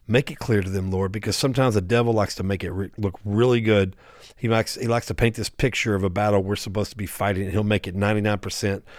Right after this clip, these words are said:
looks like yours that we're supposed to be fighting, and that one percent is wrong. So, Lord, help, help us make it.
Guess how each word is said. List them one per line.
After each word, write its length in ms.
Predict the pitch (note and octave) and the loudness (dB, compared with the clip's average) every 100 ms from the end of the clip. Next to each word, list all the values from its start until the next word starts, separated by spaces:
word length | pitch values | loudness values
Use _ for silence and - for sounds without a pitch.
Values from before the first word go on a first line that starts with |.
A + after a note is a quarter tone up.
| - - | -20 -8
looks 220 | A2 G2+ - | -4 -2 -2
like 200 | F#2+ G2 | -2 0
yours 480 | F#2+ F#2+ E2+ - | 0 0 -2 -8
that 180 | - G2+ | -10 -8
we're 100 | G2 | -8
supposed 220 | - G2+ | -8 -10
to 60 | - | -10
be 60 | - | -10
fighting, 380 | A2 G2 F2+ - - - - - | -6 -4 -4 -10 -18 -20 -20 -10
and 80 | G2+ G2 | -4 -2
that 100 | F#2 | 0
one 160 | F#2+ | -2
percent 320 | G2+ F#2+ G#2 | -2 -4 -4
is 120 | F#2+ F2 | -4 -4
wrong. 340 | F#2+ F2+ F2 - | -4 -4 -6 -12
So, 220 | - A2 | -6 0
Lord, 240 | G#2 G#2+ G2+ | 4 4 4
help, 260 | A#2+ - | 2 0
help 220 | A2+ D3 | -4 -4
us 160 | A2+ - | -4 -6
make 160 | G2 | -8
it. 80 | F#2+ | -10